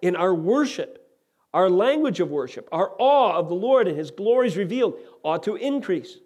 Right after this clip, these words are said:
Our resolve, our confidence amidst a culture of unbelief will be bolstered. Our witness to the continuity, the power, the genius of Scripture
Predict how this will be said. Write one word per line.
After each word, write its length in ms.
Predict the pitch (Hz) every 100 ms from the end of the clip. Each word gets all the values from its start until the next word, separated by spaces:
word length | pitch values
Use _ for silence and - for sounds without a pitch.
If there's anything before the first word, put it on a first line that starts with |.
| _ _ _ _ _ -
Our 140 | 139
resolve, 720 | 151 175 147 196 233 233 113 - -
our 100 | -
confidence 760 | - 226 269 - 143 - _ _ _ _ _ -
amidst 460 | 165 196 277 -
a 40 | 175
culture 600 | - 262 349 - 165 - - -
of 160 | 170 175 208
unbelief 580 | 226 214 233 254 - - _ _
will 100 | 147
be 100 | 147
bolstered. 600 | 160 160 208 220 - 139 - _ _ _ _ _ _ -
Our 160 | 165
witness 720 | 165 156 294 311 190 120 - -
to 100 | 165
the 80 | 185
continuity, 760 | 175 180 196 202 269 233 127 - _ _ _ _ -
the 120 | 156
power, 680 | 160 196 220 277 214 117 - -
the 80 | 160
genius 500 | - 214 277 214 -
of 100 | 156
Scripture 600 | - 240 269 - 123 -